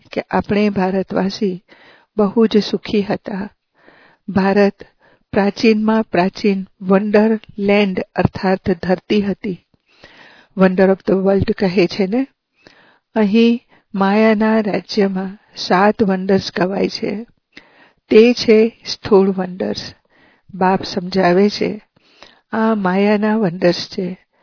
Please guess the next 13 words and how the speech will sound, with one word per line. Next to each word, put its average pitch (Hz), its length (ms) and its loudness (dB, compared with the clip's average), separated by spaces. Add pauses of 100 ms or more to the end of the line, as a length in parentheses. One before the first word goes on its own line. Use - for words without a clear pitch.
(760)
જેમાં 208 400 4
દુઃખ 208 400 0
છે. 202 400 -6 (800)
રામ 196 500 0 (1120)
બાપનું 202 540 0
વન્ડર 180 340 0
છે 233 400 -2 (220)
સ્વર્ગ. - 500 -6 (1040)
તે 233 220 8
જ 214 140 -10 (220)
wonder 202 340 2
of 190 140 0 (140)
the 233 160 -2